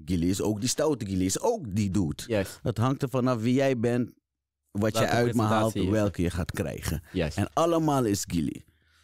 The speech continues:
Speaker 1: Maar dan krijg je die. Zo, dus al die grote praatjes van mij vervallen op het moment dat ik verliefd ben. Alles wat ik zeg en alles op
Speaker 2: Eh.
Speaker 1: alles vervalt gewoon. Boom, hele andere dude.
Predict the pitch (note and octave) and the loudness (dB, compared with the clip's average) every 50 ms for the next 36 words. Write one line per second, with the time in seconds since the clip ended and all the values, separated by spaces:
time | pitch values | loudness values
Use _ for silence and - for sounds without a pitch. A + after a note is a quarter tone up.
0 | _ _ _ _ _ _ _ _ _ _ _ _ _ - A#2+ B2 A#2+ A#2+ A#2 A2+ | _ _ _ _ _ _ _ _ _ _ _ _ _ -4 -2 0 2 2 2 2
1 | A2+ - - C#3 B2+ A#2+ G#2+ G2+ F#2 E2 F2 E2+ - - B2 A2 A2+ G#2+ G#2 G2+ | 0 0 0 0 2 2 0 0 0 0 0 -2 0 0 0 0 0 0 0 0
2 | - B2 C3+ D3 C3+ A2 C#3 C3 B2+ - B2 - B2+ B2 B2 A#2+ B2 A2 - A2+ | 0 0 2 2 0 0 2 0 0 0 -2 -2 0 0 0 0 -2 -2 0 2
3 | G#2 G#2 G#2 G#2 - - G#2+ - - - - D#3 D3 D3 D3+ B2+ B2+ B2+ - A#2+ | 2 2 2 0 0 -2 -4 -4 -4 -2 0 2 2 4 2 2 0 0 -2 -2
4 | G#2 A2+ A2+ A2 A2+ A#2 A#2 A2+ A2 G#2+ G2+ - G#2 - - G#2 F#2 F#2+ G2 E2+ | 0 0 0 2 2 2 2 2 2 0 0 -2 -4 -4 -2 -2 0 0 0 -2
5 | D2+ C#2 D#2+ D2 - - - E3 F#3 G#3 A#3 A#3+ A3 F3+ G#3+ G#3 G#3 D#3+ G3 F3+ | -2 -2 -2 -2 0 0 2 2 2 4 2 2 2 2 2 0 2 0 -2 -2
6 | - - F#3 F#3+ F#3+ G3 F3 F3+ E3 E3+ F3+ F3 E3 E3+ D3+ E3 B2+ - C3 C3+ | -2 0 2 2 2 2 0 -2 0 0 0 0 0 -2 -4 -2 0 0 2 2
7 | C#3+ C#3 C3 B2 D3 D3 C3+ - D#3+ D#3 D3+ C3+ - B2+ B2+ A#2+ G#2+ - - _ | 4 2 2 2 2 0 0 2 2 2 2 0 -2 -2 0 0 0 -2 -4 _
8 | _ _ G2+ C#3 D#3 C#3 A2+ G2 A#2 C3+ C#3 C3 A#2 A2 A2 G#2 F#2+ F#2 F2 E2 | _ _ -2 2 2 2 4 2 2 2 2 2 2 2 2 2 2 0 0 2
9 | F2 E2 D2 | 2 0 0